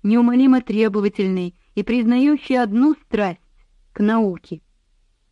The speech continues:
Конечно, в нём находили своё место и родственные чувства,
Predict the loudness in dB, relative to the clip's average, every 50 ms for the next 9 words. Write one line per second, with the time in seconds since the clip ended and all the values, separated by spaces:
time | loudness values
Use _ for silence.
0 | _ -8 -4 -2 -2 -2 -2 -4 -4 -4 -4 -2 -2 -4 -4 -4 -2 -2 0 -2
1 | -2 -2 -4 -4 -2 -2 -2 -2 -4 -4 -4 -2 0 0 2 2 2 0 0 -2
2 | -4 -2 0 0 0 0 0 -2 -4 _ -8 -6 -4 -2 -2 -2 -4 -6 -8 -10
3 | -10 -10 -12 -12 -12 -12 -12